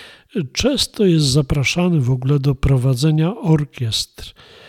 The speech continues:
Jego nagranie koncertu na dwoje skrzypiec Jana Sebastiana Bacha, gdzie partie solowe grał na przemian ze słynną skrzypaczką Rachel Podger, zostało uznane przez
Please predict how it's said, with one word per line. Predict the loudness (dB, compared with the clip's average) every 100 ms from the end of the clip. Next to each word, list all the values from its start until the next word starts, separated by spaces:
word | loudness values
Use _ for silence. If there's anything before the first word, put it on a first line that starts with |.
| -20 _
Jego | -4 2 4
nagranie | 4 2 2 4 0
koncertu | 2 0 2 -2 0 0
na | 2 2
dwoje | 2 2 2 0
skrzypiec | -2 0 -2 0 -2 0
Jana | 0 2 0
Sebastiana | 0 -2 0 -2 -2 -2 0 -2
Bacha, | -2 -2 -2 -2 -4 -4 -6 -20 -20 -8 -2
gdzie | 0 2 0 -2
partie | -2 -2 -2 -2 -2
solowe | 0 0 2 2 -2
grał | -2 -2 0 0
na | -2
przemian | -4 -4 -2 -2 -2 -2 -2
ze | -2 -2
słynną | -4 -2 0 0 -2
skrzypaczką | -4 -6 -6 -6 -4 -6 -8 -8 -8 -8 -12 -20 -20 _
Rachel | -4 -4 -2 0 -2 2
Podger, | 4 4 2 -2 -2 -6 -14 -20 _
zostało | -2 0 -2 0 -2 0 0
uznane | 0 0 -2 0 -2
przez | -4 -2 -2 -4 -8